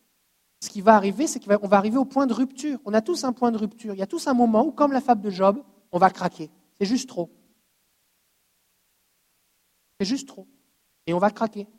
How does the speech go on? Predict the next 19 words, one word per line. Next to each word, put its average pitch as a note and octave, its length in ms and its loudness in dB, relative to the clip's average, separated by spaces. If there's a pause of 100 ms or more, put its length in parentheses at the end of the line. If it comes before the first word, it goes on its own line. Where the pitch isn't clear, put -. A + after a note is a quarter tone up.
(840)
Et D#3+ 40 -12
si - 220 -4
l'ennemi B3 480 4 (1300)
arrive A3 280 4
à A3 40 6
t'y A3 140 0
pousser, G3+ 320 -6
c'est D4 100 -6
ce - 80 -10
qu'il G3+ 140 -6
va G#3+ 60 4
essayer A#3 260 -2
de B3 40 -10
faire. D4+ 360 -8 (1900)
Chapitre A#3+ 300 -4
six. - 360 -12 (2000)
Job D4+ 300 6
va A#3 140 4
expliquer B3+ 720 2